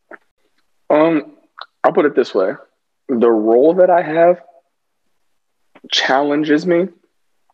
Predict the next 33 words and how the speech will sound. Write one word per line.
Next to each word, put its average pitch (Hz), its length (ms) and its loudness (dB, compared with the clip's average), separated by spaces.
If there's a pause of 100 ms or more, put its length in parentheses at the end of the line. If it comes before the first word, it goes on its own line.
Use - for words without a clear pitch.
(180)
but 120 280 0
not 117 380 -2
my 123 220 -2
specific 117 600 -4
day-to-day 104 440 2
functions, - 640 -8 (100)
if - 180 -4
that - 180 0
makes - 240 -4
sense, 87 120 -4
'cause 113 120 -2
I 107 80 0
feel 131 140 0
like 120 100 -2
I 123 40 -6
got 110 160 0
a 101 60 -2
pretty 113 240 -2
good 110 160 0
hang 117 220 -4
of 117 100 0
it, 120 160 0 (380)
and 104 160 -2
it's 107 160 -4
very 110 340 0 (540)
laid 110 340 0
back 107 240 0
and 90 140 -6
chill 95 260 0
for - 140 -10
the 71 80 -8
most 76 260 -4
part. - 280 -2